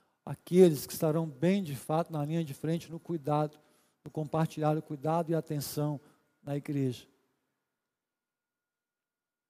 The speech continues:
Por que dessas minhas impressões?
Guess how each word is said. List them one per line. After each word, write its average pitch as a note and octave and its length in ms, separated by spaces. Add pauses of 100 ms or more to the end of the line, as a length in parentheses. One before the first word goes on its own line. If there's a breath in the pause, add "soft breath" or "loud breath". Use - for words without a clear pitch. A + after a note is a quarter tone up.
(1700)
Por A3 200
que A3+ 180
dessas F#3 400
minhas E3 320
impressões? D3 960